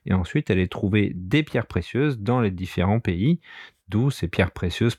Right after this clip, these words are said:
peuvent provenir. Ça va des pays d'Afrique, la Tanzanie, le Congo, l'Afrique du Sud ou l'Amérique du Sud ou l'Asie. Nous, étant donné qu'on s'intéresse aux pierres de lithothérapie, eh bien, les pays qu'on va visiter, dans lesquels on va aller chercher ces pierres,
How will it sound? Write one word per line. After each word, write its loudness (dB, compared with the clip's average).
peuvent 4
provenir. 0
Ça -4
va 0
des 0
pays 2
d'Afrique, -2
la -2
Tanzanie, 0
le 0
Congo, -2
l'Afrique 0
du 0
Sud 0
ou 0
l'Amérique 0
du -8
Sud 0
ou 0
l'Asie. 0
Nous, 0
étant 0
donné 0
qu'on -16
s'intéresse 0
aux -4
pierres 0
de -2
lithothérapie, 0
eh 0
bien, 2
les 2
pays 2
qu'on -2
va 2
visiter, 0
dans 2
lesquels 2
on 2
va 2
aller 0
chercher 0
ces -2
pierres, 0